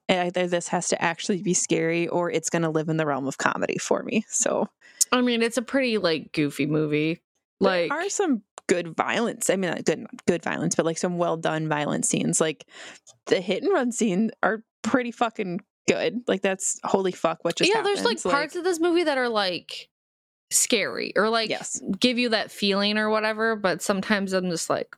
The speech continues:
Speaker 2: "What is going on?" It's ki-, I
Speaker 1: Yeah.
Speaker 2: guess it's kinda hard to, like, emote a car. But
Speaker 1: Yeah,
Speaker 2: they do
Speaker 1: that's
Speaker 2: pretty
Speaker 1: true.
Speaker 2: good,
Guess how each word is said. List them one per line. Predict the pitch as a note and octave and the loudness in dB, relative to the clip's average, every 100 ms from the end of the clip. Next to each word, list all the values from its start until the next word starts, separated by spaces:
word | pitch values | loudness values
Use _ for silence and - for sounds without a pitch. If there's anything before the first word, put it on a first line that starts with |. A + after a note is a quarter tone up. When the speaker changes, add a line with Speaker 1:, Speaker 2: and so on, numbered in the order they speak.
| - | -8
Speaker 2:
"What | F#3+ | -4
is | E4 - | -4 -6
going | - - G#3 | -10 -4 -2
on?" | G#3 A#3+ | 2 0
It's | C4 | 2
ki-, | - | 0
I | C4 | 0
Speaker 1:
Yeah. | C#4 | 0
Speaker 2:
guess | F#4 | 0
it's | F#4+ - | 0 0
kinda | F#4 D4 | 0 0
hard | - A#3 A3+ | 0 -2 0
to, | |
like, | A3 G#3 | 0 2
emote | G3+ F#3+ F#3 | 2 2 2
a | F#3 | 0
car. | - D#3+ E3+ A3+ - _ _ _ _ _ _ _ _ _ | 0 0 0 -4 -8 _ _ _ _ _ _ _ _ _
But | A#3 | 2
Speaker 1:
Yeah, | D4 | 4
Speaker 2:
they | E4 | 2
do | G4 | 2
Speaker 1:
that's | B3 | 2
Speaker 2:
pretty | C#4+ A#3 | 2 2
Speaker 1:
true. | E3+ | 2
Speaker 2:
good, | E3 F#3+ | 0 -2